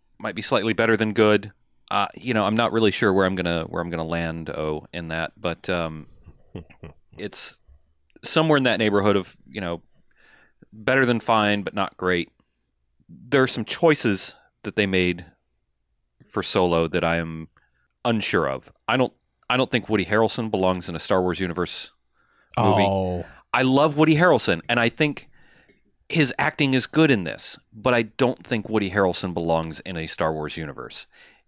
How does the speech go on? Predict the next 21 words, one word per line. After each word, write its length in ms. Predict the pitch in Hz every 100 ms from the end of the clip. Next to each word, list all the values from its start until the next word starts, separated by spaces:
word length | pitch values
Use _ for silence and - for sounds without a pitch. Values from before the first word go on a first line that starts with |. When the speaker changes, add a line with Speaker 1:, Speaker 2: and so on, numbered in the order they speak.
| _ -
Speaker 1:
It, 140 | 110 - _ _ _ _ _ _ _ _ _ _ _
he's 300 | - 120 98
really 320 | 95 110 101 90
jarring 420 | 90 73 62 62 _
to 100 | -
me. 300 | 71 57 - _ _
Like, 300 | - 67 - _ _
Speaker 2:
Is 100 | 98
he 80 | 80
jar 220 | 71 80
jarring? 380 | 87 98 104 107 _ - _
Speaker 1:
not 360 | 90 85 87 -
quite. 280 | - - - - - - -
Um, 560 | 101 98 90 90 90 - _ _ _ _ _ _
he's 340 | - 180 202 -
just 340 | 165 - - - - - _ _ _ 156
Woody 300 | 156 151 143
Harrelson 560 | 175 170 104 - 69 - _ _ _ _ _ _ _ _ _ _
all 160 | 113 95
the 60 | 85
time, 360 | 87 64 58